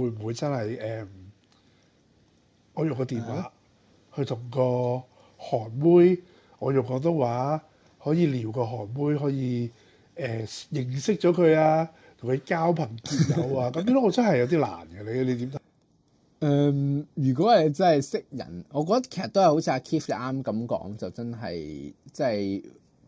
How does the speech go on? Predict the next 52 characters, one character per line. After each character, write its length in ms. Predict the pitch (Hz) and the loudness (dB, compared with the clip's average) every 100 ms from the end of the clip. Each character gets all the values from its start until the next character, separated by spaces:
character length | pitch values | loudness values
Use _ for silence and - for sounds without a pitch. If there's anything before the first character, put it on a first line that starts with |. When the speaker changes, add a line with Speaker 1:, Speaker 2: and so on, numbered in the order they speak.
| _ | _
Speaker 2:
功 340 | - 208 190 196 | 2 2 4 2
能 240 | 135 104 | 0 -4
性 260 | 117 131 131 | -4 -4 -2
比 120 | 120 135 | 0 0
較 220 | 127 117 | -2 -2
多 280 | 110 120 123 | -2 0 2
啦， 200 | 120 117 | 0 -2
就 300 | 110 98 98 | -4 -4 -6
服 220 | - - - | -8 -10 -6
務 220 | 131 110 | -4 -4
性 200 | 107 113 113 | -4 -6 -2
比 80 | |
較 140 | 123 113 | -2 -2
多， 200 | 110 113 | -2 -4
就 140 | 107 87 | -4 -6
好 160 | 98 | -8
少 180 | 104 110 | -6 -4
話 140 | 101 90 | -4 -6
真 200 | 113 110 | -8 -8
係 100 | 95 | -8
攞 180 | 78 92 | -8 -8
嚟 200 | 67 50 - _ _ _ | -8 -12 -20 _ _ _
同 160 | - 104 | -12 -10
人 180 | 73 80 | -10 -12
傾 260 | - 107 107 | -8 -8 -6
偈 240 | 76 90 | -6 -6
啊， 80 | 87 | -6
識 140 | - - | -10 -14
下 100 | 90 | -14
朋 180 | - 58 67 | -14 -16 -16
友 80 | - | -12
咁 200 | 80 87 | -10 -10
樣。 160 | 87 | -10
咁 160 | 95 131 | -6 -4
我 60 | |
相 180 | 123 127 | -4 -6
信 180 | 120 92 | -8 -10
都 100 | 98 | -10
好 120 | - 85 - | -12 -14 -16
少， 260 | - - - - - - | -16 -16 -12 -12 -14 -20
<laughs> 480 | - - - 156 170 | -20 -14 -10 -8 -6
好 140 | - 160 | 2 4
少 140 | 170 | 6
有 60 | 147 | 6
呢 60 | 139 | 4
個 100 | 135 | 2
function。 280 | 123 127 - | -4 -6 -4
咁 240 | 240 349 | 2 2
其 80 | - | 2
實 40 | - | -4
我 80 | 175 | 2
都， 220 | 269 | 2